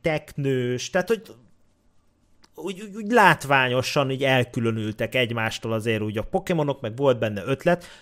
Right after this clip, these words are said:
Most mi van? Megyünk, és akkor nézd már, az a szeme-, sz-, szamóca ott a fűbe pislog.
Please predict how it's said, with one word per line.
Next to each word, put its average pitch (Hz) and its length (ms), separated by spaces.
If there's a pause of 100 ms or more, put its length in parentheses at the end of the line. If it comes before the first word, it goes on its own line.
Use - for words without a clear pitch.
(160)
Most 156 400
mi 127 160
van? 123 300 (360)
Megyünk, 160 600 (260)
és - 140
akkor 175 300 (220)
nézd 285 460
már, 226 420 (220)
az 196 140
a 208 40
szeme-, 135 480
sz-, - 280
szamóca 143 560
ott 139 200
a 151 40
fűbe 135 320
pislog. 104 600